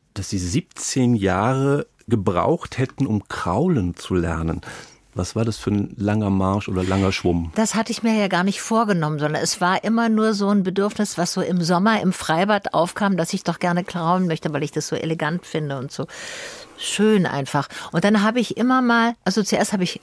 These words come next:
Speaker 2: Rückenkraulen angefangen mit einer Freundin, die auch eben immer Rücken, nur Rückenkraulen machte. Und dann dachte ich, vorwärts kannst du doch probieren. Und dann habe ich angefangen, irgendwann so tausend Meter mir vorzunehmen. Und dann habe ich immer drei Sorten gemacht, Brustschwimmen, Rückenkraulen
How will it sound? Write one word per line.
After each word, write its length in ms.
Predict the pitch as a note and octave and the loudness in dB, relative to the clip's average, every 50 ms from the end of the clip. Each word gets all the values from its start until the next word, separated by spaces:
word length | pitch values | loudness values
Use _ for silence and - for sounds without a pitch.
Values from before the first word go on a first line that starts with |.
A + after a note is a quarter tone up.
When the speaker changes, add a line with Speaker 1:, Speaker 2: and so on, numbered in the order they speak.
| - E3+ - | -8 -4 0
Speaker 2:
Rückenkraulen 720 | F#3 G#3 - - C#4+ C#4 - - B3+ B3 B3+ C4 C4 - | 0 0 0 0 -6 -4 -2 0 2 2 4 2 2 0
angefangen 560 | - F#3 A3+ C4 C4+ B3+ - - B3 A#3+ B3+ | 0 0 0 0 0 -2 -2 0 0 2 2
mit 200 | A3 G3+ - - | 2 0 0 0
einer 160 | E3 F3 E3+ | 0 0 0
Freundin, 400 | E3 - - E3 F3+ G3 F#3+ F#3 | 0 -2 -2 0 2 2 2 2
die 120 | F#3 F#3 - | 0 0 0
auch 260 | - D#3 - - - - - | -2 -4 -4 -6 -10 -12 -6
eben 260 | - E3 E3 E3 - - - | -4 -2 -2 -2 -6 -6 -2
immer 300 | - F3 F3+ E3 D3 - | 2 2 2 2 2 0
Rücken, 180 | E3 - F#3+ | 0 2 4
nur 240 | F3+ F3 F3+ D#3+ C#3+ | 6 6 6 6 4
Rückenkraulen 560 | E3 E3+ - D#3 - - - G#2 A2+ A2+ B2 | 2 2 2 0 -2 0 -2 -2 0 -2 -2
machte. 300 | A#2+ A#2 B2 - - C3 | -4 -6 -8 -6 -8 -8
Und 300 | - - - - - - | -8 -8 -12 -14 -6 0
dann 120 | D#3+ F3 E3 | 0 2 2
dachte 240 | F3 F3+ - - F#3+ | 2 0 0 -2 -2
ich, 100 | - - | -2 -2
vorwärts 600 | - - - D#3+ D3 D3 F3+ A3 A#3+ A3 - - | -10 -10 -6 -2 0 2 2 2 2 0 -2 -2
kannst 220 | - G#3 G#3 - | -2 -2 0 0
du 20 | |
doch 160 | G3 F#3+ F#3 - | 0 0 -2 -2
probieren. 320 | - F#3 F#3 E3+ D#3+ D3+ - - - - - | -2 0 0 2 0 0 -4 -8 -12 -10 -2
Und 80 | - E3 | 0 2
dann 180 | F3+ F3+ F3 | 2 4 4
habe 140 | F#3 G#3+ A3 | 2 2 2
ich 180 | A#3 G#3+ - - _ - | 0 -2 -2 -6 _ 0
angefangen, 480 | G3+ A3+ A#3+ C4 - - A3 G#3+ A3 G#3 - | 2 2 2 2 0 2 2 2 2 0 0
irgendwann 560 | - G3+ G3+ G#3 G3+ - F#3+ F3+ F#3+ F#3+ G3+ _ _ _ | 0 2 2 2 2 2 2 2 2 0 -2 _ _ _
so 300 | - - F3+ F3 E3+ E3+ - - _ - | -4 0 2 2 2 0 -2 -10 _ -6
tausend 340 | - G3 F#3 F#3 F3+ F#3+ F3+ | 0 0 2 2 4 4 4
Meter 300 | E3+ E3+ F3 G3+ - C4+ | 4 4 4 4 2 2
mir 160 | B3+ B3+ B3 | 2 2 0
vorzunehmen. 560 | B3 - - A#3+ A#3+ - C4 A#3 A#3+ B3 A3+ G#3+ | 0 0 0 0 0 0 0 0 2 2 2 2
Und 60 | G3 | 2
dann 100 | G3 G3 | 2 2
habe 100 | G#3+ G#3+ | 2 0
ich 160 | G#3 - - | 2 0 2
immer 200 | G#3 A3 A3+ G3+ | 2 4 2 2
drei 340 | G3 - - D#3 D#3+ F#3+ G3 | 2 0 0 2 2 2 2
Sorten 340 | F#3+ E3+ F3 G3+ - A3+ G#3+ | 4 2 2 2 0 -2 -2
gemacht, 300 | A3+ A3 A#3 C4 C4 - _ | 0 2 0 0 -2 -4 _
Brustschwimmen, 840 | - - F#3+ G#3 - - - - - - C4 C4 C4 C#4 C#4+ D#4 D#4+ - - - - - - | -8 -2 -2 -2 -2 -2 -6 -6 -6 -4 -2 -2 -2 -2 -4 -8 -10 -14 -16 -18 -12 -4 -4
Rückenkraulen 1080 | E3 D3+ F3 A3+ B3+ - D4 C4+ - - - G3 F#3+ F#3+ G#3+ B3 C4 C#4 C#4 C4+ | -2 2 2 2 2 2 -2 -2 0 -2 0 2 4 4 4 4 4 2 2 0